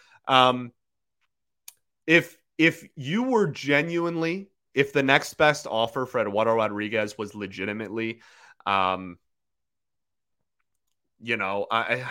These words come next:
<laughs> I know a couple of people threw out the name just like Doel Lugo. Uh, and I don't mean to just, like, harp on this poor dude for the rest of his life, but, um, i-, if your next best offer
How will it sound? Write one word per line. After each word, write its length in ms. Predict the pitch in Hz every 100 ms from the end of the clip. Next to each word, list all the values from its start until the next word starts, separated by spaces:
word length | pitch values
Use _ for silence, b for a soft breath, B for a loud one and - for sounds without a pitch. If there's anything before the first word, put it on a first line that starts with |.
| -
<laughs> 100 | 143
I 40 |
know 140 | 139 117
a 60 |
couple 300 | - 127 127
of 60 | 123
people 220 | 117 113
threw 240 | - 120
out 160 | 113 113
the 60 | 113
name 240 | 113 110
just 180 | 107 -
like 240 | 104 -
Doel 340 | 120 107 104 104
Lugo. 420 | 101 104 104 - b b b _
Uh, 260 | 123 113 113
and 80 | 131
I 80 | 135
don't 160 | 127
mean 160 | 127 123
to 80 | 117
just, 240 | 117 -
like, 200 | 110 104
harp 340 | - 120 113
on 120 | 107 101
this 140 | 98
poor 280 | - 110 104
dude 280 | 101 101 -
for 100 | 104
the 80 |
rest 260 | 101 202 -
of 60 | 143
his 140 | 95
life, 340 | 135 135 135
but, 180 | 156 139 B B B -
um, 320 | 139 135 131 151
i-, 120 | 139
if 260 | 151 143 -
your 440 | 160 175 208 208 -
next 500 | 135 143 - - 127
best 340 | 127 120 - -
offer 520 | 104 104 - 127 143